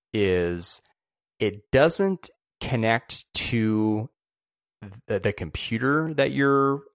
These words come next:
um, using to stream the game. It actually just connects directly to your Wi-Fi network and is directly communicating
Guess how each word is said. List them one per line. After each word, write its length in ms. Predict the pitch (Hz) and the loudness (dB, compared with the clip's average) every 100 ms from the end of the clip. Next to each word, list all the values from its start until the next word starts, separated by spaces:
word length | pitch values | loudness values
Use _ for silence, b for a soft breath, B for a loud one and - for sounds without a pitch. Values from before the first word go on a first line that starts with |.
| - | -6
um, 560 | 117 120 117 117 117 - _ _ _ - | -2 -2 -2 -6 -10 -14 _ _ _ -12
using 480 | 117 127 120 143 135 | 0 2 4 2 2
to 140 | - | 0
stream 400 | - - 131 127 | -2 0 0 0
the 100 | 110 | 0
game. 520 | 90 92 101 143 196 214 _ _ _ _ | -2 -2 -2 -2 -6 -10 _ _ _ _
It 100 | - | 2
actually 400 | 117 143 - 139 | 4 4 4 2
just 180 | 110 107 | 2 0
connects 320 | - 120 113 | 0 -2 -2
directly 360 | - 107 110 110 | 0 0 2 0
to 140 | - | -2
your 140 | 98 82 | -2 -2
Wi-Fi 600 | 85 87 120 160 - 82 | 0 4 4 2 0 -2
network 760 | 87 - - - - - - _ _ _ | -2 -8 -8 -8 -8 -12 -20 _ _ _
and 140 | - 107 | -2 0
is 120 | 98 | 0
directly 600 | 95 101 92 113 - 113 | -2 -4 2 2 2 -4
communicating 1120 | 98 - 101 104 101 - 107 95 92 90 90 | -4 -6 -2 -2 -2 -4 -4 -2 -4 -4 -8